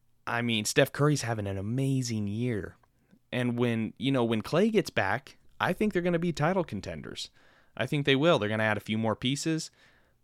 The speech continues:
But it's, it's amazing how the M V P, usually we have a clear-cut winner by now. Usually the narrative, like, I think last year it was Giannis.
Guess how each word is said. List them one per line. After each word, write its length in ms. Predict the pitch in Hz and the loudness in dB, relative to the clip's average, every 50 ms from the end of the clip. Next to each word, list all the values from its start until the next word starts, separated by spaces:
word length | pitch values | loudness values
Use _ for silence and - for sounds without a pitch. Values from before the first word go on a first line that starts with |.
| - - _ - - - - | -20 -20 _ -20 -20 -18 -8
But 180 | - 117 139 131 | -2 0 2 4
it's, 240 | 135 135 131 - - | 4 2 2 -2 -2
it's 260 | - 110 135 135 - | 2 2 2 2 0
amazing 440 | 131 127 131 135 147 151 139 139 135 | -2 2 4 4 4 4 2 0 0
how 180 | 117 131 120 | 0 0 0
the 160 | 123 120 110 107 | 0 0 0 0
M 140 | 113 113 | 0 0
V 140 | 107 117 107 | 0 -2 -2
P, 440 | - - 113 110 107 107 101 90 - - | -2 0 0 2 2 2 0 -2 -4 -6
usually 720 | - 95 113 165 208 226 233 220 214 214 208 208 208 208 202 | -6 -2 2 4 6 6 6 6 4 2 2 4 4 4 4
we 140 | 160 151 | 2 2
have 160 | 123 127 104 98 | 0 0 -2 -2
a 40 | |
clear-cut 560 | - - - 139 135 123 - - 120 - - - | -4 -4 0 0 0 0 0 0 0 0 0 -4
winner 220 | 95 95 78 78 | -10 -10 -10 -10
by 180 | 76 - 71 73 | -10 -10 -10 -10
now. 220 | 71 65 71 76 98 | -10 -12 -12 -12 -8
Usually 400 | 117 117 135 147 147 151 147 139 | -4 -2 -2 0 2 4 4 4
the 100 | 127 117 | 2 0
narrative, 600 | 107 104 101 101 104 110 113 113 113 110 110 107 | -2 -2 -2 0 0 2 2 2 2 0 0 0
like, 280 | 113 95 92 - - _ - - - - - - | -2 -4 -4 -6 -12 _ -20 -20 -20 -20 -14 -6
I 80 | - 117 | -4 -4
think 180 | 113 104 - | -4 -4 -2
last 300 | 98 101 104 107 98 - | 0 2 2 2 2 0
year 140 | 113 107 107 | -2 0 0
it 40 | 101 | 0
was 160 | 87 87 - | -2 -4 -6
Giannis. 520 | 82 90 90 87 76 69 71 - - - | -6 -6 -6 -6 -6 -8 -8 -8 -10 -10